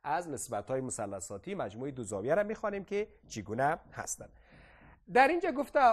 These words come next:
آیا درستی رابطه ساین الفا جمع بیتا مساوی به ساین الفا ضرب کوساین بیتا جمع کوساین الفا ضرب در ساین بیتا را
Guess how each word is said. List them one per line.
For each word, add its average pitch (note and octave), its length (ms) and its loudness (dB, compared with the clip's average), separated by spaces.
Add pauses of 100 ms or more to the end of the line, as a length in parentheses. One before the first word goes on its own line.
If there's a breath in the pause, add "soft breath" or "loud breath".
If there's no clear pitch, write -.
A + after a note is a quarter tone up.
(100)
آیا B3+ 360 6
درستی F3+ 600 2
رابطه E3+ 460 4
ساین G#3+ 380 4
الفا D#3+ 320 4
جمع D3 320 6
بیتا C#3+ 360 0
مساوی D#3+ 340 2
به D3 100 4
ساین D#3 320 4
الفا C#3 260 4
ضرب B2 280 4
کوساین A#3+ 540 -2
بیتا A3+ 320 -6
جمع D#3+ 280 0
کوساین A#3 480 0
الفا G#3 280 2
ضرب D3+ 300 2
در C3 120 4
ساین C#3+ 300 2
بیتا C3+ 300 0
را A#2 200 2